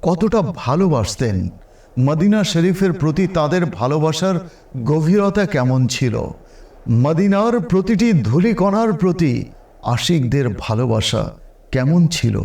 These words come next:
দাওয়াতে ইসলামী সেই স্মৃতিগুলোকে উজ্জীবিত করছে।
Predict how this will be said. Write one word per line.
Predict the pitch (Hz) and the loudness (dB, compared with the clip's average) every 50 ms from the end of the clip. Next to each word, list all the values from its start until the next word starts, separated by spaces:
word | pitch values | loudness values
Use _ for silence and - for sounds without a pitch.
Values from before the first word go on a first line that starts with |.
| 90 - - - - _ - - - | -6 -8 -12 -18 -20 _ -10 -4 -2
দাওয়াতে | 104 87 85 110 104 101 107 131 131 131 139 127 113 | 0 0 0 0 0 0 0 0 0 0 -2 -2 -2
ইসলামী | 101 - - - 110 107 117 135 156 180 196 185 190 - - - - | -2 -4 -4 -2 0 0 2 2 2 0 0 -2 -6 -12 -20 -20 -12
সেই | - - - 139 135 135 | -8 -4 -2 0 0 -2
স্মৃতিগুলোকে | 110 131 120 - 143 151 147 185 160 117 120 117 120 123 117 123 156 170 196 185 196 - - - - - - | -2 -2 -2 -2 -2 0 0 0 0 0 0 0 0 0 0 0 -2 -2 -2 -2 -6 -12 -20 -20 -20 -6 -4
উজ্জীবিত | 127 127 110 90 101 113 127 113 123 101 104 | -2 -2 -2 0 0 0 2 2 0 0 0
করছে। | 98 98 98 - - 85 - - - - | -2 -2 -2 -4 -4 -4 -6 -6 -6 -6